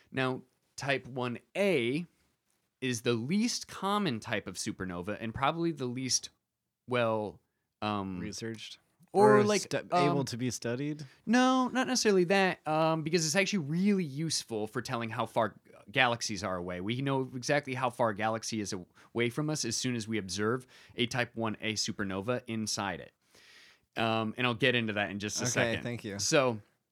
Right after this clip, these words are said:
Speaker 1: a type one A supernova is the least common, and it's probably the least, um, well known by the general public.
Speaker 2: Yeah.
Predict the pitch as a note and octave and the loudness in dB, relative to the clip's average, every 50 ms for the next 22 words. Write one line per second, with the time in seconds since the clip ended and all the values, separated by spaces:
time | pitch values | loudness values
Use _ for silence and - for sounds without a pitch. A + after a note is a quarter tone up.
0 | _ _ _ _ _ - - - - D3 C#3 - - - E3 F#3+ F#3 - D3 C3+ | _ _ _ _ _ -20 -14 -6 -4 -4 -4 -2 0 0 2 2 0 -2 -4 -2
1 | D3 D#3 D#3+ D#3+ - - A#2+ G#2+ A2+ - - A2 F#2+ - F2+ E2 D#2+ D2+ D2+ D2 | 0 0 0 0 -2 -2 -2 -2 -2 -2 -4 -6 -6 -6 -6 -8 -8 -8 -8 -6
2 | F2 G2 A#2 - - - G#2 - F#2+ F#2 F2+ G#2+ C3 C#3+ - - - - G2+ F2+ | -6 -6 -6 -6 -8 -10 -8 -6 -6 -6 -4 -2 -2 -2 -4 -4 -4 -6 -4 -4
3 | F2 F2 F#2 G#2 - _ - - - - _ - - A#2+ B2 - - F3 E3 E3+ | -4 -6 -6 -8 -10 _ -20 -20 -20 -20 _ -8 -6 -4 -4 -2 -2 -2 0 0
4 | F3 D#3+ C#3 C#3 C3 B2+ C3+ C#3 B2 - - - C3+ - A#2 A#2 A2+ G#2+ G#2+ G#2+ | 0 -2 -2 -2 -4 -4 -2 -2 -2 -2 -2 -4 -6 -6 -4 -4 -4 -2 -2 0
5 | A#2 A2+ A2 G#2+ G#2 A2 A2 A2 G#2 G#2 G2+ G2+ G2 F2+ F#2 F#2 A2 G#2+ G2 F2+ | 0 0 0 -2 -2 -2 0 -2 -2 0 0 0 0 0 -2 -4 -4 -4 -4 -6
6 | F2 - - G2+ D#2+ - - - _ _ - - A2+ A2 G#2+ | -8 -6 -6 -6 -6 -6 -8 -18 _ _ -18 -14 -12 -10 -10